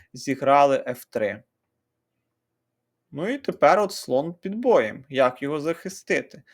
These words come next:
Чорні грають дуже сильно. Тура Ф Е вісім. Поставили туру на відкриту вертикаль, тура йде на Е два. Тобто слон, він умовно захищений, його бити не можна.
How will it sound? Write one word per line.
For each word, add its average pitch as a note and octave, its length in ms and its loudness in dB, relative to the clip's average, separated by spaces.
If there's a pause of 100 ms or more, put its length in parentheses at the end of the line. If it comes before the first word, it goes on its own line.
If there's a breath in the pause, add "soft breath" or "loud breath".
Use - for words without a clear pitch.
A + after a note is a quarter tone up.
(160 soft breath)
Чорні D3 340 0
грають B2 400 2
дуже B2+ 280 -8
сильно. D#3 560 -10 (340 soft breath)
Тура C3+ 400 0
Ф C3 280 2
Е A#2 180 -8
вісім. A2+ 540 -12 (2750 soft breath)
Поставили C#3 540 6
туру B2 280 -4
на A#2+ 120 -2
відкриту D#3+ 420 -2
вертикаль, E3+ 420 2
тура D3 300 4
йде C#3 200 2
на B2+ 100 -4
Е B2+ 160 -2
два. G2+ 400 -2 (160)
Тобто - 260 -10
слон, F#3+ 600 0 (140)
він D3 320 -8 (120)
умовно C#3 540 0
захищений, A#2+ 760 -8
його C#3 160 -6
бити B2 340 -2
не A2+ 140 -6
можна. G#2+ 500 -8